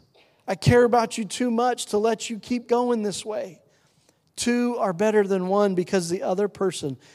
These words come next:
can help us to grow and be better than what we could be alone. Two together brings comfort.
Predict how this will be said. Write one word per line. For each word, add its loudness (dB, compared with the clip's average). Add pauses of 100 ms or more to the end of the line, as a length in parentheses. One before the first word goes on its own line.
(140)
can -6
help -6
us -12 (260)
to -8
grow -4 (320)
and -6
be -6
better -8 (340)
than -8
what -8
we -10
could -12
be -6
alone. -12 (1400)
Two -2
together 0 (240)
brings -2
comfort. -6